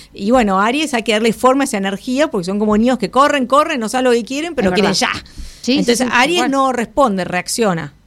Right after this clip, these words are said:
Speaker 2: Ujú, es tal cual, eso es tal
Speaker 1: Eh,
Speaker 2: cual.
Speaker 1: es genial para urgencias, emergencias, para cosas rápidas. No todos somos de Aries, por eso no pude responder tan rap-, no pude reaccionar tan rápido a, a, a,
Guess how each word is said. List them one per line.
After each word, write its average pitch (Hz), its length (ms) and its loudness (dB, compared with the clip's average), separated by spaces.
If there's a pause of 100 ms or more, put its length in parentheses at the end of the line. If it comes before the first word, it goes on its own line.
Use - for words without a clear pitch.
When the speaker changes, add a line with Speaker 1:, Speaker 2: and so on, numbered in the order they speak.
(120)
Speaker 2:
Ujú, 277 340 2 (260)
es 190 100 4
tal 214 140 2
cual, 175 240 2
eso 240 160 0
es 285 80 -2
tal 226 80 4
Speaker 1:
Eh, 247 40 0
Speaker 2:
cual. 262 140 0
Speaker 1:
es 285 80 -2
genial 269 260 2
para 262 160 2
urgencias, 240 520 0
emergencias, 214 760 0
para 180 240 -4
cosas 202 260 -6
rápidas. 208 600 0 (300)
No 320 160 -4
todos 349 200 2
somos 285 260 2
de 277 80 4
Aries, 285 260 0
por 220 160 0
eso 240 240 -2 (360)
no 247 220 0
pude 262 220 4
responder 220 440 0
tan 233 280 0
rap-, 233 260 -2
no 233 100 0
pude 285 120 2
reaccionar 247 400 2
tan 240 160 0
rápido 233 420 0
a, 180 300 -4
a, 180 400 -8 (200)
a, - 80 -4